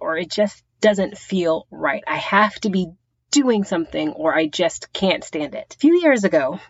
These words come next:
I was in a really hard situation and I kept trying to fix it. But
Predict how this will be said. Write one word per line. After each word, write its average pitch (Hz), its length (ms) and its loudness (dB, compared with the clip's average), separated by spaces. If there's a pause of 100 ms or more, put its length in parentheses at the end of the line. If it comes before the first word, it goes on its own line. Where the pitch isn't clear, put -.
(140)
I 247 180 2
was 262 140 2
in 185 200 0
a 165 200 -4
really 185 720 -2 (180)
hard 175 520 2 (100)
situation 160 680 -6 (400)
and 202 120 2
I 214 80 -2
kept - 380 -4
trying 220 480 2
to 214 80 -6
fix 190 220 2
it. - 280 -6 (280)
But - 420 -2